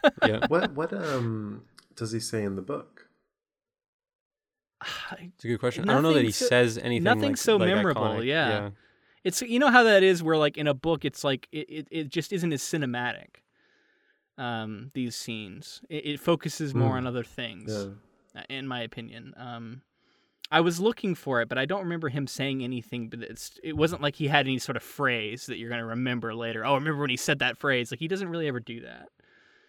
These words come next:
Speaker 2: Yeah. So, hearing Halloran arriving in a snowcat, Jack leaves the room. He murders Halloran with the axe in the lobby and pursues Danny into the hedge maze. Wendy runs through the hotel looking for Danny, encountering ghosts and the cascade of blood Danny envisioned in Boulder. She also finds Halloran's corpse in the lobby.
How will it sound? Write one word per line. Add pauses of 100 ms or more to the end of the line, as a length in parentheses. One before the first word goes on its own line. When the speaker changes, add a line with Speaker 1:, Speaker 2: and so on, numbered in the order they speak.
(120)
Speaker 2:
Yeah. (220)
So, (100)
hearing
Halloran
arriving
in
a
snowcat,
Jack
leaves
the
room.
He
murders
Halloran
with
the
axe
in
the
lobby
and
pursues
Danny
into
the
hedge
maze. (680)
Wendy
runs
through
the
hotel
looking
for
Danny,
encountering
ghosts
and
the
cascade
of
blood
Danny
envisioned
in
Boulder.
She
also
finds
Halloran's
corpse
in
the
lobby.